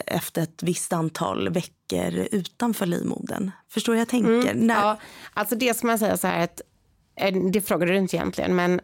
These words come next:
Speaker 2: ehm, risken att få näck är omvänt proportionerlig mot gestation. Det vill säga att ju omognare barnet är när den föds, ju högre risk har den att få näck. Och det är inte heller linjärt, det vill säga det är inte så att risken är precis,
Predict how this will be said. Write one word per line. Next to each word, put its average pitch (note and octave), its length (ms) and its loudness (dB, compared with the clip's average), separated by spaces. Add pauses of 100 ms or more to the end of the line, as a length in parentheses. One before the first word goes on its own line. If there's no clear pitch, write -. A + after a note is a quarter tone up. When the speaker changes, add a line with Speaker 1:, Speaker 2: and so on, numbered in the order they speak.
(120)
Speaker 2:
ehm, F3+ 680 0 (260)
risken A3+ 480 2
att G3+ 140 0
få G#3+ 160 2
näck B3 500 2
är F3+ 440 0
omvänt F3+ 500 2
proportionerlig E3+ 640 -2
mot D#3+ 200 0 (480)
gestation. - 880 0
Det F#3 100 2
vill F3 120 2
säga F3 160 2
att E3 160 -4 (320)
ju F3+ 320 2
omognare G#3+ 720 4
barnet E3 380 2
är G#3+ 500 -2
när E3 140 -2
den E3+ 100 0
föds, - 460 -4
ju F#3+ 60 0
högre E3+ 520 0
risk - 280 -6
har - 140 -6
den - 280 -8
att - 120 -10
få - 180 -4
näck. - 480 -6
Och - 200 -2
det F#3 100 2
är F#3 40 2
inte F3+ 140 2
heller E3+ 200 2
linjärt, F3 760 0
det F3 80 0
vill E3 80 -4
säga E3 200 0
det F3 80 0
är F3 40 2
inte E3 160 -2
så D#3+ 100 -6
att - 80 -6
risken D#3+ 260 -2
är D#3 40 -2
precis, - 360 -4